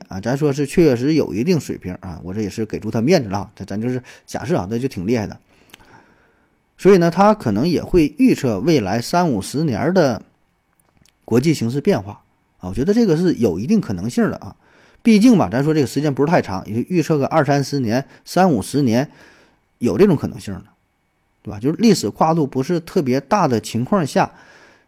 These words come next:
结合当时的大情况，可以做出，呃，一些准确的判断啊。比如说我现在我也可以预言呐，我说五十年之内，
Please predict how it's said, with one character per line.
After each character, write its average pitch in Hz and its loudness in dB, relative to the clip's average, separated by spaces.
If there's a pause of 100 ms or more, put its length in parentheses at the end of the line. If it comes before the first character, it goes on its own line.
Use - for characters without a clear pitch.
(100)
结 165 2
合 175 2
当 170 2
时 156 0
的 170 2
大 160 2
情 123 -4
况， - -4
可 190 4
以 165 4
做 214 2
出， 120 -2 (580)
呃， 107 0 (540)
一 165 -2
些 147 6
准 117 0
确 143 0
的 123 0
判 101 -4
断 107 -6 (760)
啊。 - -18
比 127 0
如 190 6
说 247 6
我 151 6
现 214 0
在 262 2
我 175 2
也 160 2
可 170 -2
以 139 0
预 151 0
言 113 0
呐， 123 0
我 117 0
说 156 0
五 139 0
十 131 0
年 165 2
之 147 0
内， 170 0